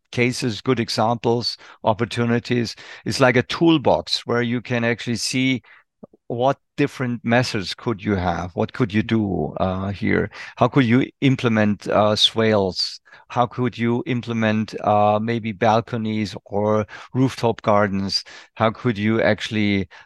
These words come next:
um, use the slope you have in this, in the street to actually have maybe some,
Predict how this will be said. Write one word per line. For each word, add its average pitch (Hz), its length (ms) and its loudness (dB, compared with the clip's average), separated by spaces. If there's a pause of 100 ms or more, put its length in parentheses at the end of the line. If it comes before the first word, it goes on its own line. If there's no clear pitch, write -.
(140)
um, 101 580 0
use 127 460 -2
the 113 100 -6
slope 123 600 2
you 110 160 -2
have 110 340 0
in 107 60 -8
this, 101 320 -4
in 113 100 -4
the 95 100 -4
street 123 520 2
to 101 280 0
actually 104 360 2
have 101 320 2
maybe 101 240 -4
some, 98 420 -2